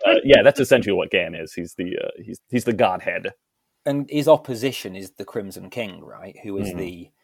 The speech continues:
Speaker 2: the great villain of the Dark Tower, wants to take down all of existence. We'll leave that for another day.
Speaker 1: Who in Insomnia is described as very much like Pennywise. And Insomnia is another, uh, Derry novel. Uh, but the Crimson King is, is someone who can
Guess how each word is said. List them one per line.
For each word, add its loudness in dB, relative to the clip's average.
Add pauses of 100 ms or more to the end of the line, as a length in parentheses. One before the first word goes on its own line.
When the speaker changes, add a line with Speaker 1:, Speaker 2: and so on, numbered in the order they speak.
(180)
Speaker 2:
the -10
great -6
villain -10
of -16
the -10
Dark -8
Tower, -8
wants -16
to -20
take -10
down -10
all -8
of -8
existence. -16
We'll -10
leave -8
that -6
for -10
another -14
day. -12 (280)
Speaker 1:
Who 8
in 4
Insomnia 6
is 6
described 4
as 0
very 4
much 0
like 4
Pennywise. -4 (100)
And -2
Insomnia 0
is -2
another, 2
uh, 4
Derry 0
novel. -6 (480)
Uh, 2
but 0
the -10
Crimson -4
King -2
is, -6 (320)
is -4
someone 0
who 2
can -2